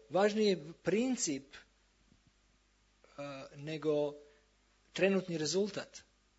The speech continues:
Ako osoba shvati pravi princip, recimo, ako osoba shvati princip građenja povjerenja,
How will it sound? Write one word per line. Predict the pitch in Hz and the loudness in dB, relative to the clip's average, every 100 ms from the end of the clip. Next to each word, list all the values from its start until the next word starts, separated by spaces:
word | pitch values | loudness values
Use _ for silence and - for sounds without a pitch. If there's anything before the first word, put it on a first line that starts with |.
| _ _ _ _ _ _ | _ _ _ _ _ _
Ako | 147 147 170 | -6 2 4
osoba | 202 220 202 | 4 2 -2
shvati | - 202 196 180 | -2 -2 -6 -8
pravi | - 180 175 | -6 -4 -4
princip, | - 180 202 190 - | -6 -8 -8 -8 -8
recimo, | 160 156 151 | -8 -8 -8
ako | 170 | -6
osoba | 180 185 165 | -6 -6 -8
shvati | - 175 - | -8 -10 -12
princip | - 185 185 160 143 - | -8 -6 -4 -6 -12 -16
građenja | 143 160 170 170 151 | -6 -4 -4 -6 -10
povjerenja, | 151 143 139 170 180 107 | -8 -4 -2 -2 -4 -8